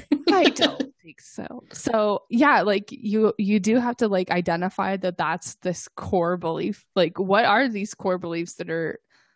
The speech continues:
Speaker 2: fueling this imposter syndrome?
Speaker 1: Mm-hmm.
Speaker 2: You know, and, and h-, how can you shift that belief? And <sighs> it all comes down to doing your own work,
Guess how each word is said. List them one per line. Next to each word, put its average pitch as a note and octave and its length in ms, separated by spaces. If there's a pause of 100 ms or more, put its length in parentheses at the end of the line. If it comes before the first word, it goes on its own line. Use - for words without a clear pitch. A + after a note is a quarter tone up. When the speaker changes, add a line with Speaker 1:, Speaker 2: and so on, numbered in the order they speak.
(340)
Speaker 2:
fueling F#3+ 920 (580)
this F#3 260
imposter F3+ 540
syndrome? D3 760 (720)
Speaker 1:
Mm-hmm. E3+ 480
Speaker 2:
You F#3 60
know, F3 420 (160)
and, E3+ 640 (140)
and F#3 180
h-, - 60 (520)
how F#3+ 360
can F#3+ 280
you F3 120
shift - 640
that - 140 (100)
belief? E3 720 (100)
And E3 500 (1600)
<sighs> F3+ 40 (1700)
it G3 160
all F3 240
comes F3 400
down E3 340
to - 140
doing D#3+ 360
your D#3+ 160
own D#3 240
work, D3 460